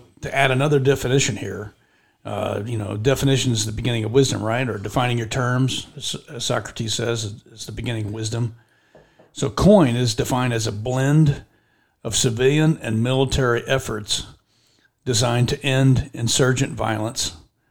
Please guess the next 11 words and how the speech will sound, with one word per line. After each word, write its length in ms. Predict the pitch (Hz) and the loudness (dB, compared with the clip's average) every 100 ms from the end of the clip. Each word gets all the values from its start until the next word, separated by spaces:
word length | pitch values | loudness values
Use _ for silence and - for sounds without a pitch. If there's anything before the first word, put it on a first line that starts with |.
| _ - | _ -10
and 140 | 110 | -8
facilitate 840 | - 135 131 - 151 135 - 117 113 | 0 0 2 2 2 2 0 -2 -2
a 60 | |
return 480 | 110 107 131 123 123 | -2 -2 0 2 2
to 120 | 117 104 | 0 -2
peaceful 380 | 135 120 - | 0 0 -4
political 520 | 101 123 110 107 107 _ _ | -2 -2 -2 -4 -8 _ _
processes. 840 | - 131 110 104 - 95 - - - _ _ _ _ _ _ _ _ _ _ _ - | 0 2 2 -2 -4 -8 -6 -8 -8 _ _ _ _ _ _ _ _ _ _ _ -2
So 200 | 143 135 | 0 0
a 100 | 131 | -4
coin, 400 | - 208 170 | 2 4 2